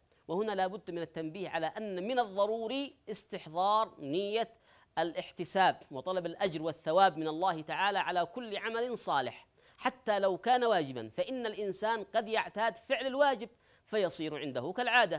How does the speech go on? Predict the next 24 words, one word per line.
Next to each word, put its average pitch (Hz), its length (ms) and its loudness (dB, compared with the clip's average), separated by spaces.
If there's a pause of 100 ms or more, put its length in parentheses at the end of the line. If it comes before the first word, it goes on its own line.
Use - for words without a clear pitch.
فيفعله 233 640 0
دون 285 240 0
أن 247 100 -2
يستحضر 220 720 0 (360)
أن 156 200 0
هذا 185 380 2
الفعل 202 520 0 (240)
قرب 190 280 0
لله 170 420 2
تعالى 147 460 0 (480)
يرجو 190 420 2
به 156 300 -4
ثوابه 185 400 6
وجنته، 185 720 -2 (140)
وإنما 269 440 0
يكون 247 340 -2
قصده 254 560 -2
إسقاط 226 420 2
الواجب 208 540 2
وإبراء 185 580 0
الذم-، 190 380 -6
وإبراء 185 480 0
الذمة 233 800 -2
منه، 214 400 -4